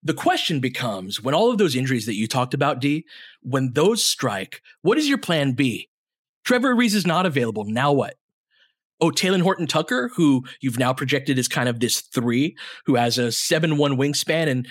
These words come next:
can win some physical battles. He's, he's big, right? He's out too. So if he was your plan B to Trevor Ariza, now what? What do you do there? So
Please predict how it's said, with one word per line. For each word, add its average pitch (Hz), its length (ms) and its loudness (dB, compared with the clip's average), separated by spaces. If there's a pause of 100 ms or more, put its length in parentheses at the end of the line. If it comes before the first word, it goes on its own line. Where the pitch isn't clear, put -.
(160)
can 160 140 2
win 160 160 2
some 196 240 2
physical 156 340 0
battles. 131 420 2
He's, 107 200 -6
he's 104 180 -6
big, 127 480 -2
right? 131 280 0 (640)
He's 254 240 4
out 156 300 -2
too. 160 500 0 (1040)
So 202 160 2
if 160 100 0
he 220 140 4
was 254 160 4
your 165 100 4
plan 143 460 0
B 139 420 -2 (300)
to 127 80 -4
Trevor 113 440 -2
Ariza, 101 420 -6 (1080)
now 139 180 0
what? 131 240 -4 (360)
What 151 120 0
do 175 60 2
you 180 80 2
do 147 120 4
there? 131 340 -2 (920)
So 147 480 0